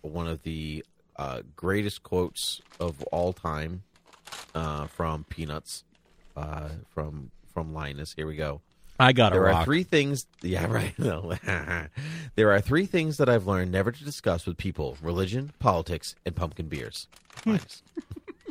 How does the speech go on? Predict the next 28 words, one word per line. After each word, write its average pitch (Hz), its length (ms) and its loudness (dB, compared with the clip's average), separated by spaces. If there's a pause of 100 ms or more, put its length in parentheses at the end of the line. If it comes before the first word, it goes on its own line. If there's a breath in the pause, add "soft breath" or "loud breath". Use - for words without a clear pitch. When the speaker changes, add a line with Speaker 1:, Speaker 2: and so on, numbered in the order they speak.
(120)
Speaker 1:
<laughs> 247 1900 2 (520)
Carnival 120 400 6
of 98 80 -2
Horrors 123 480 6
is 110 160 0
a 101 80 4
menacing 127 600 2
imperial 117 400 4
stout 107 300 4
brewed 104 200 0
with 90 140 -2
pumpkin 101 400 0
pie 92 240 4
filling, 110 260 0
maple 90 180 -2
syrup, 98 160 2
brown 85 160 0
sugar, 87 200 -2
cinnamon, 82 300 -4
nutmeg, 73 300 -6 (240)
ginger, 80 340 -4
allspice, 78 360 -4
and 76 100 -12
vanilla, 104 300 2 (300 soft breath)
and 82 80 -4
is 80 120 -6
definitely 98 600 -2
worthy 80 460 -4